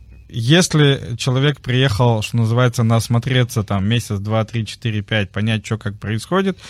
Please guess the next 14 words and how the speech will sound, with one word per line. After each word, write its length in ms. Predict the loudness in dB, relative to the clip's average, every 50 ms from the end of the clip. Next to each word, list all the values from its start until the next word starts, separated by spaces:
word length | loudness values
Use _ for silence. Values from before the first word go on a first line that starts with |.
| -20 -20 -20 -6 0
это 280 | 2 2 2 2 0 0
одна 360 | 0 0 2 2 2 2 2
история 400 | 0 0 2 2 2 4 2 2
и 160 | 2 2 2
один 280 | 2 2 2 2 0 0
тип 160 | -2 -4 -2
поведения. 580 | -2 -2 0 0 0 0 0 0 0 0 -2 -4 -8 -14 -20 -20 -20 -10 -4
Если 380 | 0 0 2 2 0 0 0 2
я 180 | 2 2 0
приехал, 680 | 0 -2 0 0 2 2 2 0 0 0 0 -2 -2 -4
что 140 | -4 -2 -2
называется, 400 | 0 0 2 0 0 0 0 0
надолго 440 | 2 2 2 2 0 0 0 -2 -2
поселиться 760 | -2 -2 -2 0 2 2 2 2 2 2 4 4 4 4